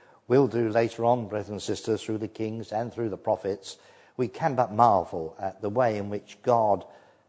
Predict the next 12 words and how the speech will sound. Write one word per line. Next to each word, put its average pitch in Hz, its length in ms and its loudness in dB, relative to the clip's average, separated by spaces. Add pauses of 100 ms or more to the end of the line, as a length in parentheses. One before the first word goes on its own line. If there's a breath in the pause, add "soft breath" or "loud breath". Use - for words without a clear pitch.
(180)
puts - 380 2
the 131 160 2
right 135 380 4
man 98 600 0 (400)
in 147 240 4
place 92 640 -2 (500)
in 117 160 4
order 113 320 6
to 95 340 -4 (220)
benefit 104 640 0 (200)
his - 180 -10
people 101 560 -2